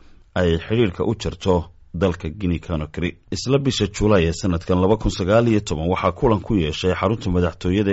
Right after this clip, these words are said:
ee Somaliland guddoomiyaha xisbiga mucaaridka ah ee waddani Cabdiraxmaan Maxamed Cabdilaahi Ciro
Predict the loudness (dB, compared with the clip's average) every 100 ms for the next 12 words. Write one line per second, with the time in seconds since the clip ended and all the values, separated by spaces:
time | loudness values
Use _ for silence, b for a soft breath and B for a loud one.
0 | -2 -4 -2 2 2 0 -2 -8 -12 b
1 | b -10 -4 0 2 2 0 -2 -8 -8
2 | -4 -2 -2 0 0 -2 -6 -4 -2 -2
3 | -4 -2 -2 0 0 -2 -4 -6 -4 -6
4 | -4 -4 -4 -4 -6 -4 -2 -2 -4 -4
5 | -6 -8